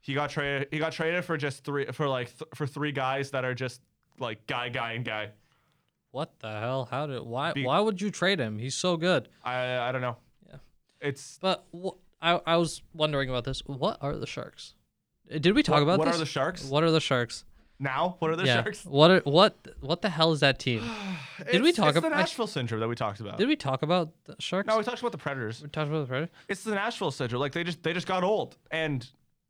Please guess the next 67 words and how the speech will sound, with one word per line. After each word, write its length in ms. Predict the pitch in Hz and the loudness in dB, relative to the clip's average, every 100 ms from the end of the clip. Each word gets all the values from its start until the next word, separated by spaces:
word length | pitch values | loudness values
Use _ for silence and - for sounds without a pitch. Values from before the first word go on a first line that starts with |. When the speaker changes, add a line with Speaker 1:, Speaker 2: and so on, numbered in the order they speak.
| _ _ - | _ _ -4
Speaker 1:
you, 160 | 175 208 | -2 -2
you 140 | 196 | -2
have 200 | 180 185 | 0 4
Speaker 2:
But, 120 | 220 185 | 6 6
Speaker 1:
a 20 | |
window. 380 | 147 135 139 175 | 4 0 2 4
Speaker 2:
but 220 | 175 - | 4 4
Speaker 1:
The 80 | 185 | 4
Speaker 2:
did, 100 | 160 | 4
Speaker 1:
window 200 | 170 196 | 2 0
Speaker 2:
but 60 | - | 0
Speaker 1:
closed, 480 | 180 151 175 - | 2 2 -2 -4
Speaker 2:
did 60 | - | 0
Speaker 1:
and 80 | 170 | 4
that 60 | 151 | 4
Speaker 2:
the 40 | |
Speaker 1:
just 100 | 175 | 6
Speaker 2:
Predators 420 | 226 247 262 262 226 | 6 8 6 4 4
Speaker 1:
happened. 160 | 233 | 2
Speaker 2:
get 0 | |
clo-, 300 | 226 240 226 - | 4 2 2 -2
old? 300 | 185 247 220 _ _ _ _ _ _ _ _ _ _ _ - | 0 0 -2 _ _ _ _ _ _ _ _ _ _ _ 2
Are 200 | 143 202 | 4 6
they 120 | 220 | 6
old, 260 | 220 233 - - - | 6 4 0 -14 -2
or 180 | 175 180 | 2 2
is 100 | 165 | 2
it 120 | 165 | 0
Speaker 1:
Joe 120 | 170 | 0
Speaker 2:
just 120 | 156 | 2
bad 260 | - 160 156 | 6 6 8
Speaker 1:
Thornton's, 60 | 143 | 4
like, 80 | 135 | 0
Speaker 2:
defense? 340 | 127 123 - - - | 0 -2 -6 -12 -8
Speaker 1:
oh, 120 | 151 | -4
Joe 260 | 143 180 202 | -2 0 0
Clor-, 260 | 208 214 208 | 0 0 6
Speaker 2:
No, 120 | 208 | 8
no, 60 | 208 | 10
Speaker 1:
Clor- 20 | 170 | 8
Speaker 2:
I'm 60 | |
talking 160 | 170 196 | 6 4
about 100 | 202 | 4
the 80 | 180 | 2
Predators. 560 | 147 143 113 107 - - - - - - | 4 4 2 -6 -8 -14 -16 -14 -12 -6
Speaker 1:
Predators, 420 | - 208 123 135 | -2 0 0 -2
I 120 | 113 110 - | -4 -8 -12
mean, 280 | 127 123 113 | -10 -10 -4
Speaker 2:
I 80 | 175 | 0
think 220 | 190 294 294 | 2 2 4
they're 180 | 254 | 4
just 260 | 214 233 - 165 | 6 2 0 -2
a, 100 | 165 - 147 | -2 -2 4
no, 180 | 156 123 | 6 6
the 80 | |
Predators 400 | 120 214 254 277 | 6 8 8 6
is 60 | 240 | 4
a 60 | 214 | 6
bit 180 | 165 | 4
different. 320 | 151 135 127 131 | 4 2 0 -2
I 80 | 151 | 0
think 200 | 220 220 | 2 2
the 60 | |
Sharks 440 | - 143 143 143 - | 2 6 6 4 0
got 240 | 139 117 | 2 2
old, 500 | 156 135 123 113 110 | 2 4 4 2 -2
like, 240 | 107 98 | -10 -16